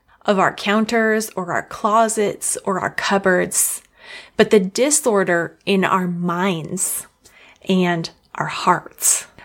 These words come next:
When we clean and contain our clutter in hopes that that will change our character,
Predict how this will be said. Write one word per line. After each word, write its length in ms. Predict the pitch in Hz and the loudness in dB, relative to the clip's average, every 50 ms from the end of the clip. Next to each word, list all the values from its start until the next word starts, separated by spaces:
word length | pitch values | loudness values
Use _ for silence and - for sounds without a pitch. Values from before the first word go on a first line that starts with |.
| - | -4
When 240 | - 240 233 220 220 | 0 2 2 2 2
we 140 | 220 220 214 | 2 0 -2
clean 760 | - - - - - 254 262 277 285 285 285 285 294 294 294 | -4 -8 -10 -6 -2 -2 0 2 2 2 2 2 2 2 2
and 220 | - 208 208 202 | 2 2 0 0
contain 840 | - - 185 185 180 - - - 180 180 185 190 196 208 220 226 | 0 -2 -2 -2 -2 -4 -8 -6 -4 -2 0 0 0 0 0 -2
our 200 | 233 - 180 165 | -2 -2 -4 -4
clutter 580 | 156 - - - 180 175 170 185 233 311 320 - - _ _ _ _ - - - | -4 -8 -10 -4 -4 -2 0 2 2 0 0 -4 -10 _ _ _ _ -20 -6 0
in 180 | - 220 208 208 | 2 2 2 2
hopes 520 | 196 - 226 226 226 - - - - - - | 2 2 2 2 2 0 0 0 -2 -2 -2
that 300 | - 190 208 - - - _ _ _ _ _ | -2 0 0 0 -2 -6 _ _ _ _ _
that 480 | 196 175 175 190 233 285 - - - - - | 2 2 4 4 2 2 0 -2 -8 -8 -4
will 220 | - 196 190 180 180 | 0 2 2 2 2
change 760 | - - - - 190 180 180 190 196 208 226 240 240 - - - _ | 0 -2 0 0 0 -2 0 0 0 0 0 -2 -2 -4 -6 -4 _
our 220 | - 185 180 170 165 | 2 4 4 2 2
character, 840 | 170 - - 185 175 175 226 254 - - - - 302 320 349 339 | 0 -4 -2 0 2 2 0 -2 -6 -6 -4 -2 -2 -2 -2 -4